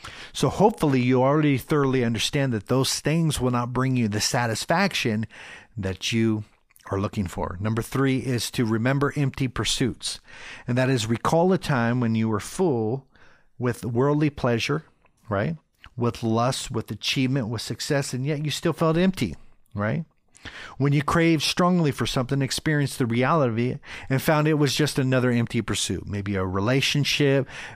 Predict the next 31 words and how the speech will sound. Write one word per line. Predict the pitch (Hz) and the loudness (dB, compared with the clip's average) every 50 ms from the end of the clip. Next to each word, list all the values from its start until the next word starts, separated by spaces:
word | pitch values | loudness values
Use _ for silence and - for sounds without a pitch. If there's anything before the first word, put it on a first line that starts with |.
| - - | -8 -6
maybe | 117 113 104 101 104 101 | -4 -2 -2 0 0 0
a | 107 101 | -2 -2
sexual | - - - 143 - - - 151 127 | -2 -2 -2 -2 0 0 0 0 0
encounter, | 127 127 - 135 131 135 135 | 0 -2 -2 -2 -2 0 0
maybe | 131 123 104 95 98 95 | 0 -2 -2 -2 -2 -4
money, | 95 110 127 131 135 131 139 135 131 | -2 0 0 2 2 2 0 0 0
maybe | 123 113 104 110 110 113 | 0 -2 -2 -2 -2 -2
a | 104 | -2
habit, | - 127 131 135 143 147 123 127 | -2 -2 -2 0 0 0 0 0
whatever | 135 135 131 127 143 147 147 151 | 0 0 2 2 2 2 2 2
it | 143 135 | 2 2
is | 143 160 165 127 107 107 104 - - - - - - - | 2 2 2 2 0 -2 -4 -8 -12 -16 -16 -16 -10 -6
that | - 107 - - | -6 -4 0 2
you | 143 147 | 2 2
have | 131 113 | 2 2
found | - - 151 143 131 120 110 107 | 0 -2 0 0 2 2 2 0
that | 107 101 101 | 0 -2 -2
it | 98 117 123 117 | -2 -2 -2 0
was | 113 117 104 - | 0 0 0 0
just | - 117 - - - | 0 -2 -2 -2 -4
emptiness | 135 127 113 - - 104 92 90 90 87 87 - - - - - - - - - - | -4 -4 -4 -4 -4 -4 -4 -4 -4 -6 -8 -8 -10 -14 -16 -20 -20 -20 -18 -10 -6
and | 117 117 107 107 107 107 104 95 - _ _ _ - | -4 -2 -2 -2 -2 -2 -4 -6 -10 _ _ _ -8
vanity. | 107 90 95 104 101 104 98 92 87 90 85 78 - - - - - - _ _ _ _ - - - - - - | -6 -4 -2 -2 0 -2 -2 -4 -4 -6 -8 -10 -12 -16 -20 -20 -20 -20 _ _ _ _ -20 -20 -20 -20 -10 -4
And | - 117 | 0 0
lastly, | 117 113 117 113 - - | 2 2 0 0 0 0
number | 120 117 110 101 | 0 0 0 0
four, | - - 135 120 | 0 0 -2 0
become | 110 117 113 - - 139 135 135 127 | 0 -2 -4 -2 0 0 0 0 0
someone | - - 131 123 120 120 117 | 0 0 0 2 2 0 0
you | 117 110 113 - - - - - - - 120 - - | 0 0 -2 -4 -6 -14 -20 -20 -16 -16 -12 -6 -2
respect. | 117 110 - - - - 85 - - - - | -2 0 0 -2 -4 -4 -6 -6 -8 -12 -20